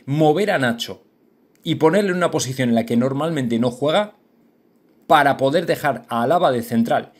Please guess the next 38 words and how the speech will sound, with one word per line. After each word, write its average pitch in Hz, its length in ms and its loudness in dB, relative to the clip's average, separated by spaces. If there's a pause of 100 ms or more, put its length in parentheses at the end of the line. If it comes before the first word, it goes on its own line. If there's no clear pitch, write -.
(220)
Y 185 180 0
esta 214 200 0
va 156 80 4
a 143 40 0
ser 143 120 -4
la 135 100 2
prioridad 131 320 0
y 147 80 -2
esta 135 140 -6
va 127 80 -4
a 120 40 -8
ser 127 140 -8
la 117 200 -2
tónica 143 320 -4
general 127 420 0 (320)
de 123 160 0
toda 180 300 2
la 127 140 0
temporada, 117 560 -2 (800)
como 131 240 4
dejó 117 240 -2
claro. 92 360 -4
Y 123 120 2
además, 135 400 2
ya 131 180 2
cuando 123 180 2
lo 120 80 0
dice 143 140 -2
el 131 60 0
entrenador, 127 480 2 (240)
es 135 180 -2
que - 380 -2 (180)
no 131 380 2
hay 123 100 4
tutía. 135 440 -4 (100)
O 123 60 -10
sea, 127 220 -6
Alaba 175 540 2